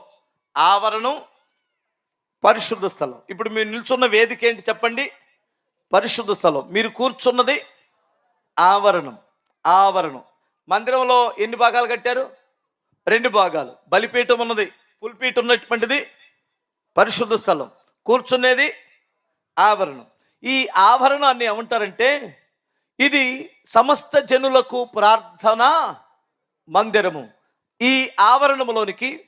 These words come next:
పాపులు రావచ్చు, పరిశుద్ధులు రావచ్చు, మంచివారు రావచ్చు, చెడ్డవారు రావచ్చు, త్రాగుబోతు రావచ్చు, వ్యభిచారి కూడా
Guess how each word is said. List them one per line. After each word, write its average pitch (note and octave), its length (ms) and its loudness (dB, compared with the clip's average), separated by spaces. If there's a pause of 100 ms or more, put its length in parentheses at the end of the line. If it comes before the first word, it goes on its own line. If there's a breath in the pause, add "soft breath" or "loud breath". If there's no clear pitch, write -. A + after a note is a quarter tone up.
(520)
పాపులు F3 400 2
రావచ్చు, B3 560 0 (540)
పరిశుద్ధులు A#3 640 0 (600)
రావచ్చు, E3 460 0 (480)
మంచివారు B3 500 2
రావచ్చు, B3+ 400 0 (600)
చెడ్డవారు A3 580 2
రావచ్చు, D#3+ 480 0 (920)
త్రాగుబోతు A#3 500 2
రావచ్చు, C#4 600 0 (360)
వ్యభిచారి A#3+ 480 -2
కూడా A3+ 460 0